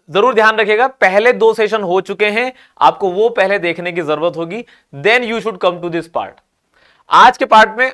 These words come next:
हम वो कवर अप करने वाले हैं जो लास्ट पार्ट में रिमेनिंग था, जो था हमारे पास rocks and stones का रिमेनिंग पार्ट। ठीक है, हमने पार्ट वन में कंप्लीट किया था टिम्बर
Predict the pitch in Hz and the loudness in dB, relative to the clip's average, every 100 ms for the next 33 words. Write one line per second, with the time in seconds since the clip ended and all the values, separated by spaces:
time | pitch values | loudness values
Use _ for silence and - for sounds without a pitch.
0 | - 196 196 160 254 247 226 226 226 196 | -4 -6 -4 4 4 6 4 4 0 -2
1 | 208 202 208 226 233 170 165 185 247 - | 2 2 2 0 -2 0 4 6 6 2
2 | 208 180 175 185 233 - _ - 147 165 | 4 4 2 -6 -8 -10 _ -10 -6 -2
3 | 175 165 - 95 _ _ _ _ _ 143 | -2 -4 -8 -20 _ _ _ _ _ -4
4 | 190 240 240 202 185 180 185 185 - _ | 2 4 6 4 4 2 0 -4 -10 _
5 | _ - 180 175 208 240 233 202 - 175 | _ -12 0 4 4 4 -2 -4 -6 -8
6 | 180 - 185 170 143 139 143 143 135 139 | -8 -4 -2 -2 -4 -4 -6 -4 -4 -4
7 | _ _ _ _ _ _ - 151 151 - | _ _ _ _ _ _ -12 -10 -12 -18
8 | _ _ _ _ _ - 180 220 262 277 | _ _ _ _ _ -4 -2 0 0 4
9 | 226 226 233 233 214 196 202 196 190 175 | 4 4 0 -4 -6 -4 -6 -6 -2 -2
10 | - 196 233 - _ - 190 196 220 254 | 2 0 0 -4 _ -4 -4 0 2 2
11 | 240 | 0